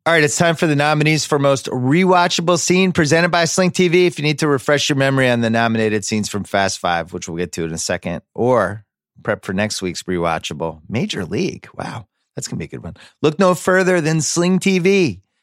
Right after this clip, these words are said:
Sling has them both in their deep library of new and classic movies, current shows, and of course, live sports watch on your T V, phone, or tablet, whenever or wherever. They've broken the T V model, the traditional one anyway. Uh, they've broken the bundle. You can customize your channel lineup from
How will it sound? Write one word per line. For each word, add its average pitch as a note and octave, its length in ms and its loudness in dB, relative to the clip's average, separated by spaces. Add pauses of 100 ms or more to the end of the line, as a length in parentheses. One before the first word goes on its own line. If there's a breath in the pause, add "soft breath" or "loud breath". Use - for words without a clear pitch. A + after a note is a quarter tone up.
(100)
Sling C3 240 0
has C#3 240 2
them C#3+ 240 2
both C#3 320 4
in G#2+ 100 0
their G#2+ 120 0
deep A#2+ 320 -2
library A2 360 2
of F#2 120 -2
new G#2+ 160 0
and G2 100 -4
classic G#2+ 340 -2
movies, G2+ 340 -4
current G2+ 260 -4
shows, F#2+ 260 -2
and E2+ 100 -6
of E2 60 -6
course, E2 260 -6
live F#2 240 0
sports G#2 400 -2
watch G2 280 0
on E2 80 -4
your E2 80 -4
T - 180 -6
V, F#2 140 -4
phone, F2 260 -4
or E2 100 -6
tablet, E2+ 380 -4
whenever E2 320 -4
or D2+ 100 -4
wherever. F#2 440 -2 (840 soft breath)
They've E2+ 140 -6
broken C#3+ 280 0
the B2+ 100 0
T C#3 260 0
V C3 120 0
model, G#2+ 440 0 (100)
the G#2+ 100 -8
traditional G#2+ 500 -2
one F2 140 -2
anyway. D#2+ 400 -6 (760)
Uh, B1+ 260 -6 (260)
they've F#2 120 -4
broken F#2+ 360 -4
the E2+ 80 -4
bundle. F2+ 360 -2
You D#2+ 140 -12
can D#2+ 140 -12
customize D#2+ 520 -6
your B1 120 -10
channel E2 320 -6
lineup E2 340 -6
from A1+ 200 -14